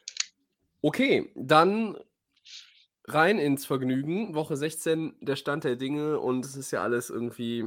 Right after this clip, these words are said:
manchmal hab ich das Gefühl, wir, wir, wir wiederholen uns oder alles hat sich wieder verschoben und wir reden trotzdem über ähnliche Sachen. Aber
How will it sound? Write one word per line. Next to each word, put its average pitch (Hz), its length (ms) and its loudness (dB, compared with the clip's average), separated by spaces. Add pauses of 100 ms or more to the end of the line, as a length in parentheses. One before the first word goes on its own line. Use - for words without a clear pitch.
(300)
manchmal 123 360 -6
hab 113 80 -6
ich 113 40 -16
das 117 140 -12
Gefühl, 110 340 -8
wir, 107 220 -6
wir, 110 180 -8
wir 113 120 -6
wiederholen 131 440 6
uns 131 300 0
oder 113 300 0
alles 113 200 -4
hat 117 120 -8
sich 110 120 -14
wieder 110 120 -6
verschoben 131 420 -6
und 117 80 -6
wir 110 140 -4
reden 110 160 -6
trotzdem 120 380 -6
über 104 180 -4
ähnliche 110 320 -6
Sachen. 135 360 -6
Aber 143 380 0